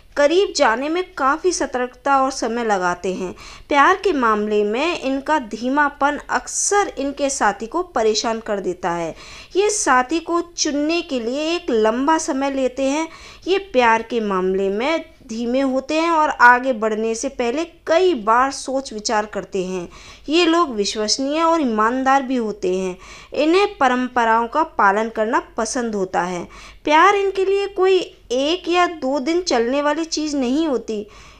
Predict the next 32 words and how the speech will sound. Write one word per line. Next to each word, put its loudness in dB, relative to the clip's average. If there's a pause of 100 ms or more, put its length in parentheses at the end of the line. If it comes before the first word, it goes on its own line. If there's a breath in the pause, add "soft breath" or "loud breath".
(140 loud breath)
ये 2
अपने 4
जीवन 0
में 2
हमेशा 0 (200)
घर 2
और 2
परिवार 2
को -2
प्रधानता -4
देते -2
हैं। -8 (260 soft breath)
मकर 2
राशि 2
के -2
जातक 0 (280 loud breath)
एक 0
समझदार 4
और 2
मैच्योर 0
साथी -4
की -8
तलाश 0
करते -6
हैं। -4 (340 loud breath)
बेशक 2
ये -4
काफ़ी 2
सीरियस 0
रहते 2
हैं, 0 (120)
लेकिन -2